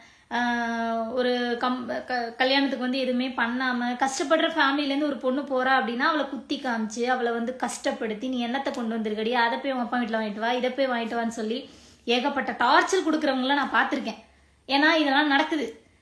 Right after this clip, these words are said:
அது வந்துட்டு, அது வந்து இங்க நம்மளை நியாயப்படுத்துறதுக்காக நான் சொல்ல வரல. ஆனா, அந்த பிள்ளைக்கு இம்புட்டு செஞ்சும் மனசு நிம்மதியா போய் இல்-, இல்லாம லாஸ்ட்ல உயிரை விட்டுட்டான்.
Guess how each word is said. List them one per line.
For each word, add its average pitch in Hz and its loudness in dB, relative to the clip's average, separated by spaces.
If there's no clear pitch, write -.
அது 254 2
வந்துட்டு, 294 4
அது 254 4
வந்து 285 2
இங்க 254 -2
நம்மளை 247 0
நியாயப்படுத்துறதுக்காக 294 2
நான் 269 0
சொல்ல 240 -2
வரல. 202 -4
ஆனா, 226 0
அந்த 220 0
பிள்ளைக்கு 269 -6
இம்புட்டு 339 -2
செஞ்சும் 247 -2
மனசு 233 -4
நிம்மதியா 285 2
போய் 247 2
இல்-, 233 -2
இல்லாம 269 0
லாஸ்ட்ல 247 0
உயிரை 226 -2
விட்டுட்டான். - -12